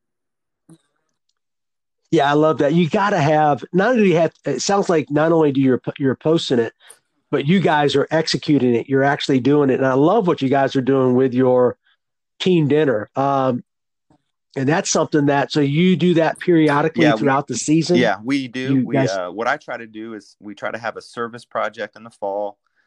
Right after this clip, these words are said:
Speaker 2: a service project in the winter, a service project in the spring, a service project in the summer. And then we try to have, um, at least two dinners in the fall.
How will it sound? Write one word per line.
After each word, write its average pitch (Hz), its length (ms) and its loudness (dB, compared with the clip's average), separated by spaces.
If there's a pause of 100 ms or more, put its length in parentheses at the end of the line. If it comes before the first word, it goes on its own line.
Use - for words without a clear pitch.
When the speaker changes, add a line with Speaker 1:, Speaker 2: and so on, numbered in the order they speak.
(140)
Speaker 2:
a - 80 -14
service 101 380 -14
project 98 540 -10
in 95 60 -18
the 92 80 -18
winter, 87 400 -18 (300)
a - 60 -20
service 92 340 -14
project 90 480 -8
in 92 80 -18
the 92 40 -20
spring, 85 540 -16
a 85 60 -20
service 90 320 -12
project 85 500 -12
in 87 60 -18
the 87 80 -18
summer. 82 420 -14 (520)
And 92 120 -14
then 85 80 -12
we 90 80 -10
try 95 200 -2
to 92 100 0
have, 90 400 -2 (460)
um, 82 360 -12 (300)
at 90 80 -8
least 113 380 -12 (160)
two 117 140 -8
dinners 107 340 -8
in 104 80 -14
the 107 80 -14
fall. 101 480 -4